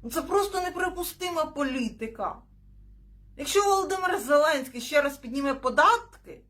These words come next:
його просто піднімлять на руки і поведуть, так би мовити, до арки дружби народів, як я йому обіцяла. І там повісять тихенько. Бо він їй бо доривається.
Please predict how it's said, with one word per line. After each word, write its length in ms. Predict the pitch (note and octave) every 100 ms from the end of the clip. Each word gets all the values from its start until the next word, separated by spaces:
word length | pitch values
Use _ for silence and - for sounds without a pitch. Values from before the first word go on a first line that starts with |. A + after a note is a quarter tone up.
| _
його 260 | - C#4+ F4
просто 420 | F4+ F#4+ F#4 C#4
піднімлять 720 | B3 G#3+ A3+ G#3 F3+ - - _ _ _ _ _ _ _ _ - - - - - - - -
на 200 | A3+ C#4+
руки 320 | G#4 A4 D4
і 40 |
поведуть, 480 | A#3+ A#3+ C4 C#4 F4
так 160 | C#4 A3+
би 80 |
мовити, 380 | B3+ B3+ A#3+ A#3
до 120 | A3
арки 300 | A#3 B3 A#3
дружби 400 | G#3 A3 B3+ -
народів, 520 | G#3+ A3 G#3 F3+ E3+ E3
як 180 | -
я 80 | E3+
йому 300 | F3+ F3 F3+
обіцяла. 720 | F3 F3+ F3 - - - - - - - _
І 40 |
там 200 | G3+ C#4+
повісять 800 | F4 F#4+ D4 B3 G#3 - G3 -
тихенько. 600 | - - - - - - - - - - - - - - - - - - -
Бо 100 | G#3
він 360 | C4 F4 G4+ E4+
їй 220 | C#4 F4
бо 280 | D#4+ C4+ F4
доривається. 920 | C#4 F4+ C4 G3+ G3 F#3 - - -